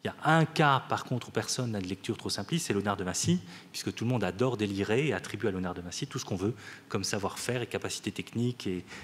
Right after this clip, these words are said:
capacité de coder tout ce qu'on veut dans ses œuvres. Là, nous, on s'est intéressé à un aspect bien particulier, qui est celui de la réalisation des visages chez Léonard de Vinci. Puisque vous allez voir, je vais vous montrer quelques photographies.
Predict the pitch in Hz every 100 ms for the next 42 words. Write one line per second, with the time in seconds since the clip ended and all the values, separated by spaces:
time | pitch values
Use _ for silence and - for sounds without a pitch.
0 | - 107 110 - - 113 101 - 156 131
1 | 135 - - 107 110 98 - 92 73 -
2 | - - - - - - - - 165 196
3 | 185 - 139 143 139 - - 165 190 170
4 | 170 131 120 110 120 127 123 147 214 -
5 | - - - 165 180 165 - 151 127 156
6 | 208 - - - 139 135 151 143 131 -
7 | 196 127 120 131 147 180 - 117 127 110
8 | 95 90 - - 107 - - - - -
9 | - 147 123 113 110 107 104 104 101 156
10 | 123 98 95 - - 101 107 - 101 107
11 | - -